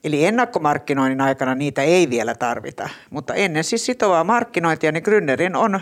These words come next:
normaalisti, se on te-, siinä vaiheessa, ö, tehnyt R S-sopimuksen pankin kanssa ja tuossa vaiheessa myös hankkinut yleensä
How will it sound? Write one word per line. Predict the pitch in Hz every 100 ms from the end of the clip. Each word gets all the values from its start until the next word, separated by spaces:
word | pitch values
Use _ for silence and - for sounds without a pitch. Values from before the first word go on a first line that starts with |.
| -
normaalisti, | 180 220 185 175 170 - 175
se | 170
on | 160
te-, | 165
siinä | 180 180
vaiheessa, | 170 165 - 165 - - 147
ö, | 143
tehnyt | 165 175 151 - - 165
R | 160
S-sopimuksen | 151 156 151 143 135 - 143 -
pankin | 190 196 165 135
kanssa | 143 139 - 143 - - - - -
ja | 160
tuossa | 214 175 - 165
vaiheessa | 226 226 214
myös | 190 185
hankkinut | 185 170 160 151
yleensä | 156 147 143